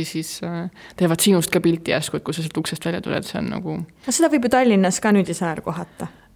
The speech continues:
Speaker 1: Jah, et selles mõttes Tallinnas ma ei ela kesklinnas, et Tallinnas ma ei,
Speaker 2: Mhm.
Speaker 1: <laughs> ma ei ole kogenud siukest asja, aga, aga, aga jah, Maastrichtis kesklinnas elades, äh, tihtipeale on see, et, äh, lihtsalt, noh, näedki neid seal, neid tu-, noh, turistikampasid üleüldiselt,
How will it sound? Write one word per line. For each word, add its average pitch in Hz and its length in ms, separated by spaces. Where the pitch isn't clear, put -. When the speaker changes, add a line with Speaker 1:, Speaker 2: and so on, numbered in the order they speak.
Speaker 1:
Jah, 233 200
et 208 80
selles 208 160
mõttes 190 240
Tallinnas 202 340
ma 190 120
ei 202 80
ela 185 180
kesklinnas, 165 500
et 170 80
Tallinnas 175 380
ma 170 100
ei, - 180
Speaker 2:
Mhm. 208 480
Speaker 1:
<laughs> - 20
ma 170 80
ei 180 60
ole 180 120
kogenud 196 280
siukest 175 280
asja, - 280
aga, 170 180
aga, 165 280
aga 180 200
jah, 185 160
Maastrichtis 175 460
kesklinnas 170 480
elades, 165 460
äh, 165 200
tihtipeale 165 540
on 156 100
see, 175 240
et, - 240
äh, 180 180
lihtsalt, - 320
noh, 208 100
näedki 214 360
neid 175 180
seal, 170 220
neid 180 300
tu-, 185 160
noh, 190 220
turistikampasid 190 800
üleüldiselt, 180 720